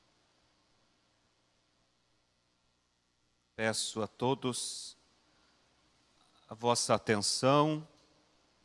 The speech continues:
É, esse é o nosso culto, né? Então, aí na sua casa,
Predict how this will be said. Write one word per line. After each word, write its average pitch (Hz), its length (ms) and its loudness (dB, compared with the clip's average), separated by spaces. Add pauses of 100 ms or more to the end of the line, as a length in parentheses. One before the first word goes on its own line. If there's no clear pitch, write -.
(640)
É, 120 280 -2 (160)
esse 156 680 -4
é 127 100 0
o 131 200 0
nosso 127 440 -4
culto, 113 640 0 (540)
né? 113 300 -6 (420)
Então, 120 400 -6 (220)
aí 107 180 -4
na 131 140 -2
sua - 260 -4
casa, 139 720 2